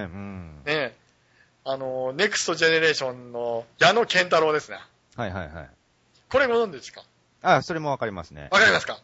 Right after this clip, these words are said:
Speaker 1: うん。
Speaker 2: あ、あの、ガイナックスの戦艦があるじゃないですか。
Speaker 1: うん。
Speaker 2: で、あのー、ノリコとお姉様が
Speaker 1: はい。
Speaker 2: 流れてくるまでに、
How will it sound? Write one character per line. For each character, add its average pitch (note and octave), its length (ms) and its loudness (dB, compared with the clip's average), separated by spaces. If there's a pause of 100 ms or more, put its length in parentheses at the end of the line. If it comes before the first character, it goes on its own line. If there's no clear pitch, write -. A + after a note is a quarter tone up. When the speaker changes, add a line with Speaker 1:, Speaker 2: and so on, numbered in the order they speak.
(160)
Speaker 1:
う B2 60 -10
ん。 F2+ 360 -10
Speaker 2:
あ、 G#2 300 -20 (840)
あ C3 80 -8
の、 C3 160 -10
ガ F3 160 2
イ A#3 40 -2
ナ B3 80 0
ッ A#3+ 40 -2
ク B3 100 -12
ス B2 500 -4
の C#3 280 0 (420)
戦 C#3+ 240 -4
艦 B2+ 240 2
が B2+ 100 0
あ B2 60 0
る A#2 60 -10
じ G#2 60 -14
ゃ - 20 -16
な F2+ 60 -20
い - 20 -20
で - 60 -20
す - 60 -20
か。 - 80 -20 (300)
Speaker 1:
う C3 60 -10
ん。 E2 180 -10 (280)
Speaker 2:
で、 D#3+ 200 -6 (320)
あ D#3+ 100 -6
の C#3+ 880 -14 (1000)
ー、 - 20 -2
ノ B3+ 100 4
リ C4+ 120 0
コ C3 760 0 (120)
と D3+ 320 2
お F#3 100 0
姉 A3 140 0
様 C3 260 -4
が A2 260 2 (260)
Speaker 1:
は A2 100 -8
い。 E2+ 100 -10 (160)
Speaker 2:
流 E3 120 4 (100)
れ F#3+ 100 0
て C3 120 -8
く - 100 -10
る D#3 80 -8
ま B2 140 -6
で A2 120 -14
に、 C#3 300 -6